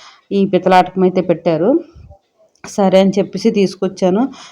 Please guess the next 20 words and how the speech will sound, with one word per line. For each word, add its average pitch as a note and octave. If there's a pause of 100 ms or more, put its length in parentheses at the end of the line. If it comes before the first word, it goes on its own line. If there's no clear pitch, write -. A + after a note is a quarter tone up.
(180)
కానీ G#3
కొంచెం G3
బాగా F#3
అంటే G#3
బాగా F3
ఇబ్బంది F3
పడ్డాను E3
అనమాట D#3
కుట్టడా-, F3
ఈ F#3
కుట్టు F3+
ఇప్పడానికి F3+
ఆటికి. E3+ (480)
ఇంకా A#3+
ఇప్పిన G#3+
తర్వాత F#3+
ఈ A3+
శారీకి G3
ఫాల్ F3+
వేసేసి, F#3+